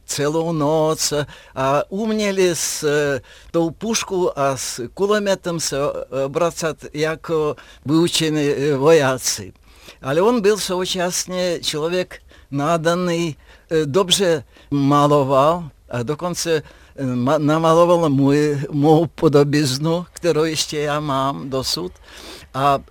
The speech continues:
taky psal verše a taky takové výpravné. Eh, například měl takovou poemu, je to ruský poem, jako velká, eh, báseň, eh, Lady Macbeth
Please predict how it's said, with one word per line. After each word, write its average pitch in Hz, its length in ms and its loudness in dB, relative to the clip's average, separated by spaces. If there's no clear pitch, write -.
taky 202 280 -2
psal 185 440 0
verše 147 580 4
a 113 200 -8
taky 180 340 -2
takové 170 520 -2
výpravné. 151 840 -2
Eh, 127 180 -4
například 175 720 -4
měl 151 460 0
takovou 151 640 0
poemu, 156 520 4
je 131 160 -2
to 135 280 -2
ruský 143 400 -4
poem, 151 420 0
jako 131 440 -2
velká, 131 580 -2
eh, 113 220 -6
báseň, 156 560 -2
eh, 123 1200 -4
Lady 180 180 -2
Macbeth 165 580 -2